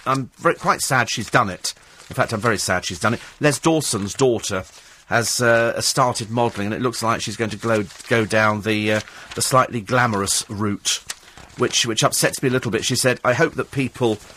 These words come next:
you know, you know, who, who loved my," uh, all right, uh, okay. Uh, it's like the people who sort of love my dad will love me as well.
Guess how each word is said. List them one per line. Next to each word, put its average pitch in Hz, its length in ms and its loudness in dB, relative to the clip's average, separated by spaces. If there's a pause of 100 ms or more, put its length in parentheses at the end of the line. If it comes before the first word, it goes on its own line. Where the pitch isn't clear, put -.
(120)
you 123 140 0
know, 104 280 2 (380)
you 117 80 -2
know, 101 180 0
who, 110 140 -4
who 120 160 0
loved 110 280 0
my," 104 400 2
uh, 104 240 0 (160)
all 156 100 -6
right, 214 220 -8
uh, 208 100 -8 (240)
okay. 127 220 -2 (920)
Uh, 131 220 4
it's 123 80 -4
like 143 140 2
the 123 60 -10
people 135 260 0
who 123 60 2
sort 123 180 0
of 127 60 -2
love 120 200 2
my 120 140 2
dad 117 280 2
will 120 100 0
love 113 240 2
me 113 140 -2
as 110 140 -4
well. 101 340 2